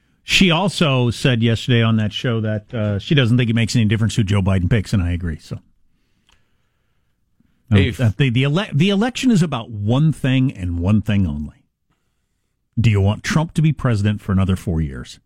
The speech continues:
Speaker 2: Mm-hmm.
Speaker 1: Period. End of story.
Speaker 2: Jack, a famous Korean, uh, YouTuber has set his genitals on fire. Stay with
Speaker 1: Okay.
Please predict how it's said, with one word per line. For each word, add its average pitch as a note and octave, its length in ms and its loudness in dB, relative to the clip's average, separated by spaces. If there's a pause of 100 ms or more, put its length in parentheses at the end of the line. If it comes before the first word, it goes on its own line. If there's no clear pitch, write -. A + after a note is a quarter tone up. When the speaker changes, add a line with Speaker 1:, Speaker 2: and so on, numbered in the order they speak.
Speaker 2:
Mm-hmm. E3+ 520 0
Speaker 1:
Period. A3 640 0 (320)
End D3+ 200 2
of C3 120 -2
story. C2+ 500 -12 (800)
Speaker 2:
Jack, C#3+ 260 -4
a G2 60 -8
famous E3 340 0
Korean, C3 500 0
uh, F#2+ 180 0
YouTuber G#2 580 0
has E2+ 100 0
set G2+ 240 -2
his F2+ 220 -2
genitals F#2 520 -2
on D2+ 160 -2
fire. D#2 320 -2
Stay F2+ 220 0
with G#2+ 180 4
Speaker 1:
Okay. C#3+ 60 2